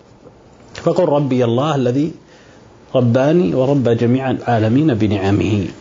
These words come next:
قوله: "فإذا قيل لك من ربك"، يعني من إلهك الذي تعبد. الرب هنا لا يريد به الشيخ هنا الخالق.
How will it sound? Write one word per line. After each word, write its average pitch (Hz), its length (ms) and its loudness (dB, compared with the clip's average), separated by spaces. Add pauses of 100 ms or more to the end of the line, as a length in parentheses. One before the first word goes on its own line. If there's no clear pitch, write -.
قوله: 220 320 2
"فإذا 196 320 -2
قيل 196 320 0
لك 190 200 -2
من 180 200 2
ربك"، 156 460 0
يعني 170 320 2
من 180 240 4 (240)
إلهك 147 480 2
الذي 117 220 0
تعبد. - 420 -10 (1500)
الرب 147 340 2
هنا 143 480 0 (800)
لا 156 120 0
يريد 214 320 2
به 190 120 4
الشيخ 165 420 -2
هنا 156 260 0 (1200)
الخالق. - 520 -4